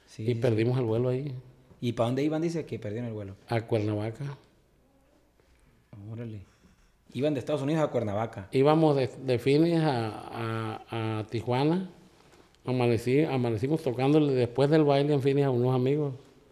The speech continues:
Speaker 2: Y, y nos fuimos a tocarles a una casa y de ahí nos, ya nos fuimos amanecidos a las nueve a, a Los Ángeles. Y llegamos allá, el vuelo era ya como a las cuatro o cinco de la tarde.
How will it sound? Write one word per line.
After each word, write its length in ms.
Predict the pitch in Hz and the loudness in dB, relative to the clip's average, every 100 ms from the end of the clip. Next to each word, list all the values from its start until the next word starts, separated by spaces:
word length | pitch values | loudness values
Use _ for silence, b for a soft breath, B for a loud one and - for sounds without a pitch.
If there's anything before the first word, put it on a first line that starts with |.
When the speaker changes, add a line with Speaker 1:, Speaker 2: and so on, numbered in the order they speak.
| _ b b b b b _ _ _ | _ b b b b b _ _ _
Speaker 2:
Y, 540 | 139 131 123 117 - - - | 2 4 4 2 -4 -16 -8
y 120 | 131 | 0
nos 100 | 123 | 2
fuimos 220 | 135 143 151 | 4 4 2
a 40 | |
tocarles 340 | 151 123 131 139 | 0 0 2 4
a 20 | |
una 200 | 139 135 | 2 0
casa 440 | 131 139 139 147 147 | -2 -4 -2 -4 -2
y 140 | 127 | 0
de 120 | 123 | 2
ahí 160 | 120 127 | 2 2
nos, 400 | 139 139 120 - - B B B B B _ _ _ - | 0 0 -2 -10 -20 B B B B B _ _ _ 0
ya 160 | 127 | 2
nos 120 | 139 | 4
fuimos 240 | 139 139 143 | 4 6 4
amanecidos 520 | 135 120 104 120 139 | 4 2 2 2 2
a 60 | 135 | 2
las 180 | 120 104 | 0 0
nueve 340 | 110 123 135 | 0 2 0
a, 300 | 131 117 110 | -4 -4 -4
a 160 | 101 107 | -4 -4
Los 200 | 104 95 | -4 -2
Ángeles. 420 | 110 127 143 147 - - _ _ _ _ _ _ b b b b _ _ | -2 -2 -4 -6 -12 -20 _ _ _ _ _ _ b b b b _ _
Y 80 | 120 | 0
llegamos 380 | 113 117 139 143 | 2 2 2 0
allá, 380 | 127 123 143 | 0 0 0
el 140 | 135 123 | -2 0
vuelo 240 | 123 135 | 0 2
era 220 | 135 139 139 | 2 2 0
ya 160 | 131 | -2
como 200 | 135 135 | -2 -2
a 40 | 117 | -2
las 120 | 113 | -4
cuatro 320 | - 123 131 | -4 -4 -2
o 20 | |
cinco 360 | 120 123 123 131 | 0 0 0 0
de 40 | |
la 80 | 127 | -2
tarde. 380 | 113 113 120 123 | -2 -4 -4 -8